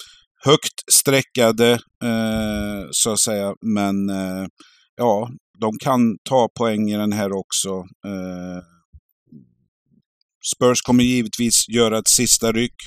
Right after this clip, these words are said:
och hoppas på att någon av lagna framför sig gör bort sig här,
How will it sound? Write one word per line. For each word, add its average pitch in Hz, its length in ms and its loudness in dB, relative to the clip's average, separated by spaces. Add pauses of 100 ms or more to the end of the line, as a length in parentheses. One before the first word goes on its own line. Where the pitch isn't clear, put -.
(160)
och 101 160 -8
hoppas 107 360 -4 (100)
på 107 220 -2 (120)
att 101 80 -6 (140)
någon 104 280 0
av 101 160 -6
lagna 98 340 -4 (100)
framför 98 400 -8
sig 95 200 -10 (520)
gör 107 80 2
bort 104 260 -4
sig 104 240 -2
här, 98 200 0